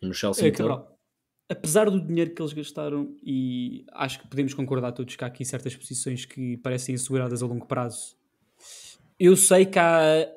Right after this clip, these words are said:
Speaker 2: apesar de tudo o que eles gastaram, tudo o que eles venderam, acho que há certos problemas que ainda estão evidentes,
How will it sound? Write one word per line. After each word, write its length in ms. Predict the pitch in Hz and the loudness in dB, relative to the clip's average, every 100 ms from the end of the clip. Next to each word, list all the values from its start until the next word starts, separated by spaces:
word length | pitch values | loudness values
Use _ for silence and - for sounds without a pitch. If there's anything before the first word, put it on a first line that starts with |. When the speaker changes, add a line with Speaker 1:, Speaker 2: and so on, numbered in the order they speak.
| - - | -18 -4
Speaker 2:
apesar 380 | 165 - 139 160 | -2 0 2 2
de 80 | 151 | 2
tudo 160 | 160 | -4
o 20 | 151 | 0
que 60 | |
eles 100 | 156 | 2
gastaram, 320 | 147 147 147 | 2 2 2
tudo 200 | 143 143 | 2 0
o 20 | 139 | 2
que 80 | |
eles 80 | 147 | 2
venderam, 640 | 131 139 143 156 160 165 - | 4 4 4 4 2 -2 -4
acho 220 | 151 147 - | 0 0 -2
que 60 | _ | _
há 100 | - | -6
certos 300 | 147 170 160 | -2 0 -2
problemas 400 | - 151 160 160 | -2 0 2 2
que 100 | - | 0
ainda 140 | 156 151 | 0 0
estão 160 | 151 | 2
evidentes, 640 | 156 135 135 120 110 - | 2 2 0 -2 -4 -10